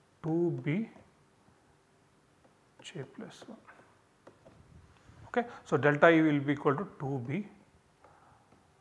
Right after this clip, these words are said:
J plus one. Okay.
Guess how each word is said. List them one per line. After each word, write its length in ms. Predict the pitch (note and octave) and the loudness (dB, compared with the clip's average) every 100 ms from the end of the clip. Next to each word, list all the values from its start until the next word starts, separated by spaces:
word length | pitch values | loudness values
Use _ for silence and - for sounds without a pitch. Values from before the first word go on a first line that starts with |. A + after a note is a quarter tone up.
| _ _ _ | _ _ _
J 220 | - D3 B2 - | -18 -16 -16 -14
plus 320 | - - - | -16 -16 -18
one. 140 | - - - - - _ _ _ _ _ _ _ _ - _ - - - - - - - _ _ _ _ _ _ _ - - | -18 -18 -20 -20 -20 _ _ _ _ _ _ _ _ -20 _ -20 -20 -20 -20 -20 -20 -20 _ _ _ _ _ _ _ -10 -4
Okay. 220 | D3+ | 0